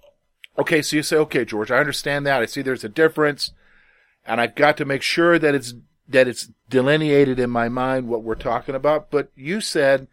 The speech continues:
there are some things that we can see from the Bible concerning the will of God. What is it?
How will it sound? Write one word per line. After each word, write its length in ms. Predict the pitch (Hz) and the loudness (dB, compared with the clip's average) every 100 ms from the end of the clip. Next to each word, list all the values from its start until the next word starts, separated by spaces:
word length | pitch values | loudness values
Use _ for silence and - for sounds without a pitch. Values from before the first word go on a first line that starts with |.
| _ _ _ | _ _ _
there 180 | 120 117 | -2 4
are 140 | 123 151 | 6 4
some 240 | - 170 | 2 -4
things 320 | - 147 139 | -2 -4 -2
that 140 | 131 120 | -4 -4
we 180 | 135 | -4
can 320 | 143 - 151 156 | -4 -4 -4 -4
see 320 | - 123 120 | -4 -2 -4
from 400 | - 131 147 185 | -2 0 2 2
the 80 | 156 | 2
Bible 640 | 123 110 110 113 113 - _ _ _ _ _ _ | 4 4 4 0 0 -4 _ _ _ _ _ _
concerning 1000 | - 143 131 - 156 151 139 113 110 110 - _ | -6 -4 -4 -2 0 0 0 -2 -4 -8 -14 _
the 100 | 117 | -6
will 280 | 113 117 117 | 0 2 2
of 140 | 113 | 0
God. 480 | 110 117 101 - - - _ _ _ _ _ | 2 4 4 -2 -14 -20 _ _ _ _ _
What 380 | 123 110 127 131 - | -14 2 2 2 0
is 280 | 131 113 | -2 -2
it? 200 | - - | -8 -16